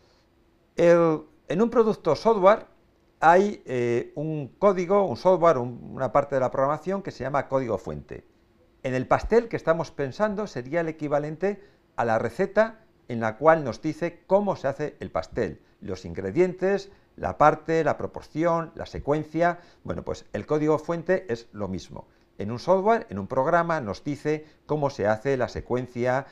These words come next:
los ingredientes, que en este caso es la información. Una vez que se tiene el código fuente,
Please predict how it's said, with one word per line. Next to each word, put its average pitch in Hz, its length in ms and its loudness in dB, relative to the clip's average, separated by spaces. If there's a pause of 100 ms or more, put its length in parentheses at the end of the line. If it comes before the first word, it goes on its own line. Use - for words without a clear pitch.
(220)
los - 220 -6
ingredientes, 98 520 -4
que - 100 -12
en 95 60 -6
este 101 220 -10
caso - 240 -4
es 101 80 -10
la 104 100 -6
información. - 520 -12 (720)
Una 226 220 8
vez 226 340 8
que 131 200 0
se 123 140 -2
tiene 170 180 -2
el 151 100 -2
código 143 300 4
fuente, 170 540 -2